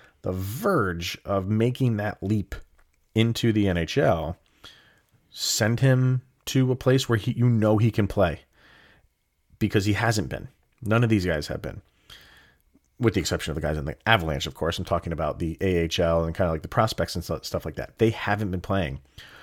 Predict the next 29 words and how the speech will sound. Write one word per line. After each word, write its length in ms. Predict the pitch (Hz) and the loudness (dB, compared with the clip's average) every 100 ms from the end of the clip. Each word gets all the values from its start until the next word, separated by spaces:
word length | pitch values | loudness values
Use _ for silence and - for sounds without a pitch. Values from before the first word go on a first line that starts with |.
| - | -16
So 160 | - 107 | -4 2
that 340 | 120 131 - | 2 2 -6
speaks 540 | - - - 190 170 - | -10 -8 -2 -2 -2 -4
to 200 | - 151 | 0 2
where 340 | 117 113 120 | 4 2 2
they 220 | 113 120 | 2 0
think 380 | 117 - 113 - | 0 0 -2 0
Martin 280 | 107 95 107 | 0 0 -2
Kaut 280 | - 101 - | 0 0 0
is, 440 | 95 95 139 175 - _ _ _ _ _ _ _ _ _ - | 0 2 2 -2 -12 _ _ _ _ _ _ _ _ _ -8
that 220 | 104 92 | -4 -2
they 100 | 107 | 0
would 160 | 98 95 | 0 -2
send 360 | - 98 104 | -2 -2 -2
him, 360 | 104 107 104 101 - - - - _ | 0 0 0 -4 -8 -20 -20 -20 _
uh, 220 | 95 87 - | -4 -2 0
overseas 800 | 101 92 - 101 101 117 131 - _ - | 0 0 -4 0 0 0 -4 -10 _ -6
<clears throat> 240 | 160 - | -2 -2
so 180 | - 104 | -2 -2
he 140 | 95 98 | -2 -2
can 160 | 87 | -4
play 400 | - 90 98 131 - _ _ _ _ _ _ _ _ - - - _ - | -4 -2 0 -2 -8 _ _ _ _ _ _ _ _ -20 -20 -20 _ -8
and 200 | 87 87 | -4 -2
kind 160 | - 85 | -2 -2
of 60 | |
fine-tune 600 | - - 92 90 - 92 | -2 0 0 0 0 0
his 180 | 87 80 | 0 -2
skills, 400 | - - 98 120 | -4 0 2 2
because, 520 | 104 92 98 87 85 | 0 -2 0 -2 -4